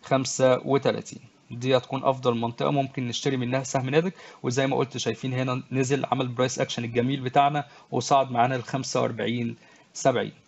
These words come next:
فبالنسبة لي نادك ما لهوش أي فرصة دلوقتي خالص،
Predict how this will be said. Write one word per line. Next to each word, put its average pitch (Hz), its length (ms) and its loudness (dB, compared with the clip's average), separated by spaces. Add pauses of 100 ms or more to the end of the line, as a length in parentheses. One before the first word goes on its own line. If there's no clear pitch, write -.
(300)
فبالنسبة 123 500 0
لي 143 300 0
نادك 135 320 -2
ما 127 80 0
لهوش 117 320 -2
أي 131 120 0
فرصة 120 360 -4
دلوقتي 120 400 -2
خالص، 160 460 -2